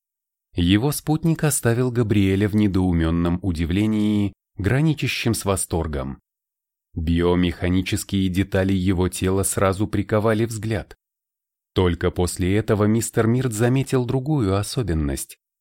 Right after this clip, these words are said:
не менее бросающуюся в глаза. Человек был ханьцем. Неожиданно. Интересно, какую цель он преследует, придя сюда? Впрочем, именно за этим и существуют собеседования,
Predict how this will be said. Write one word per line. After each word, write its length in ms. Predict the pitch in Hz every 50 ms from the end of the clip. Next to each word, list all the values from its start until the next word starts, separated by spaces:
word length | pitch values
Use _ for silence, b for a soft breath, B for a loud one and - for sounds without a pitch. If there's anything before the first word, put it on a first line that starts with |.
| _ _ -
не 200 | 98 104 120 131
менее 480 | 139 151 151 139 110 95 92 92 90
бросающуюся 1080 | 82 104 110 107 - - 135 127 117 117 110 - - - 123 113 110 104 - - 110
в 60 | 95 95
глаза. 480 | 92 110 113 113 98 92 87 73 69 - _ _ _ _ _ _ _ _ _ _ _ _
Человек 720 | - - - 95 85 82 82 80 76 73 80 82 80 82
был 180 | 87 107 107 110
ханьцем. 720 | - - - 139 127 117 104 - - 80 67 67 67 - _ _ _ _ _ _ _ _ _ _
Неожиданно. 1080 | - 92 95 107 123 147 156 151 131 104 85 82 76 85 82 87 87 85 82 85 85 - _ _ _ _ _ _ _ _ _ _ _ _ -
Интересно, 840 | 107 127 135 127 - 175 175 165 135 92 85 - - 76 71 71 71 - _ _ _ _ _ _ _
какую 480 | - 101 98 - - 127 135 143 160 160
цель 320 | - - - 175 143 104
он 140 | 101 104 98
преследует, 800 | - 107 110 - - 143 151 143 127 131 127 127 127 127 - - _ _ _
придя 340 | - 165 170 165 135 113 85
сюда? 440 | 78 - - 85 69 73 67 67 69 - _ _ _ _ _ _ _ _ _ _ _ _ _ _ _
Впрочем, 680 | - - - - - 110 120 - - - 127 120 120 110 - _ _ _ _ _ _ _
именно 500 | - 107 104 104 110 113 117 117 117 117
за 140 | 107 101 107
этим 360 | 101 110 120 117 - 135 127
и 160 | 127 131 131 127
существуют 840 | - - 143 135 - - 160 143 - - - 175 156 113 90 85 -
собеседования, 1160 | - 117 110 110 123 - - 147 139 107 101 82 85 82 80 78 80 78 71 67 64 64 -